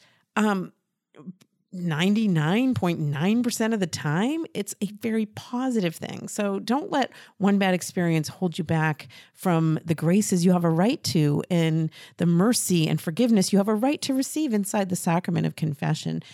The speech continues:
And very often the priest will say something helpful. He's listened to a lot of confessions. He's heard a lot.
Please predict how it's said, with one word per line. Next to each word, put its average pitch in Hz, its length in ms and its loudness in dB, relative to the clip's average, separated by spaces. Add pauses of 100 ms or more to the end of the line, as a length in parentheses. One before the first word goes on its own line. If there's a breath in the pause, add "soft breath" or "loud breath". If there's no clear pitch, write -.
(300 loud breath)
And 233 280 0
very 254 320 2
often 220 300 0
the 233 80 2
priest - 300 -4
will 320 180 0
say 370 200 0
something 233 400 0
helpful. - 640 -2 (260 soft breath)
He's 381 220 0
listened 415 280 2
to 403 60 4
a 381 60 4
lot 381 200 4
of 381 60 0
confessions. 302 580 0
He's 269 160 0
heard 339 160 0
a 320 60 2
lot. 285 400 2